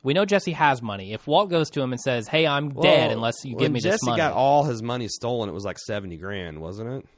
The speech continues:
Speaker 2: it?
Speaker 1: But he's been cooking this entire time with Walt, too. So he's got as much money as Walt does.
Speaker 2: No, no, no.
Speaker 1: Yeah.
Speaker 2: Walt's not splitting this fifty fifty.
Speaker 1: Yes, he is.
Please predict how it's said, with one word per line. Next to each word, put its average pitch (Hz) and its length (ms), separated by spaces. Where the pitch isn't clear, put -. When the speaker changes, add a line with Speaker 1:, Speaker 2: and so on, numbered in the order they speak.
Speaker 2:
it? 170 100
Speaker 1:
But 180 100
he's 196 160
been 147 120
cooking 143 260
this 117 140
entire 107 280
time 98 160
with 90 140
Walt, 113 260
too. 107 300
So 135 120
he's 196 160
got 180 160
as 127 120
much 135 280
money 117 200
as 98 100
Walt 92 200
does. 110 100
Speaker 2:
No, 87 420
no, 92 500
no. 139 680
Speaker 1:
Yeah. 294 360
Speaker 2:
Walt's 240 300
not 160 140
splitting 113 260
this 104 180
fifty 101 300
fifty. 226 600
Speaker 1:
Yes, 220 160
he 247 140
is. 247 300